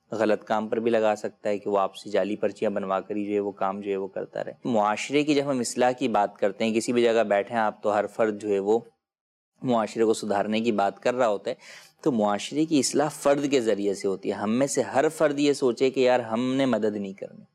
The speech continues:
ہم نے رشوت نہیں دینی، ہم رشوت دیں گے نہیں تو یہ رشوت بالآخر لینے سے جو ہے وہ باز آ جائے گا۔ تو یوں پورے معاشرے میں جگہ جگہ اگر ہم خود فرد کے اعتبار سے سوچیں کہ یار میں نے یہ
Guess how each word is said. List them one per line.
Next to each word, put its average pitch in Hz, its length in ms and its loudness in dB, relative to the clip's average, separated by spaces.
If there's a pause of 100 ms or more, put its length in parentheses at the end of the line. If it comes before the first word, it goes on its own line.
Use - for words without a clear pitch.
(680)
ہم 110 100 2
نے 135 180 4
رشوت 117 440 0
نہیں 104 180 -4
دینی، 98 260 -10 (240)
ہم 110 160 0
رشوت 117 320 0
دیں 117 300 0
گے 147 100 2
نہیں 139 140 0
تو 117 120 -2
یہ 104 160 0
رشوت 104 520 -2
بالآخر 110 400 2 (160)
لینے 113 300 0
سے 123 160 -2
جو 117 120 0
ہے 120 80 2
وہ 117 100 4
باز 107 260 0
آ 101 80 -2
جائے 95 200 -6
گا۔ - 160 -20 (840)
تو 147 220 0
یوں 147 400 0 (220)
پورے 151 240 4
معاشرے 131 460 0
میں 143 120 2
جگہ 117 360 2
جگہ 127 220 2
اگر 123 200 2
ہم 127 200 -4
خود 143 300 0
فرد 143 320 0
کے 156 120 0
اعتبار 123 340 2
سے 117 160 -4
سوچیں 110 360 -4
کہ 127 80 -2
یار 135 200 0
میں 107 280 -4
نے 127 100 2
یہ 127 160 4